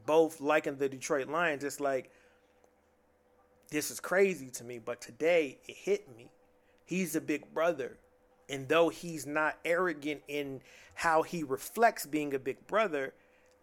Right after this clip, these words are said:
that's why his words hold so much weight with me. That's why when he says certain things, I listen. It's not the actual age.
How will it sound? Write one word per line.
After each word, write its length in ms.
that's 380
why 760
his 260
words 520
hold 300
so 140
much 240
weight 380
with 160
me. 160
That's 260
why 140
when 180
he 80
says 340
certain 240
things, 300
I 80
listen. 420
It's 160
not 300
the 180
actual 500
age. 460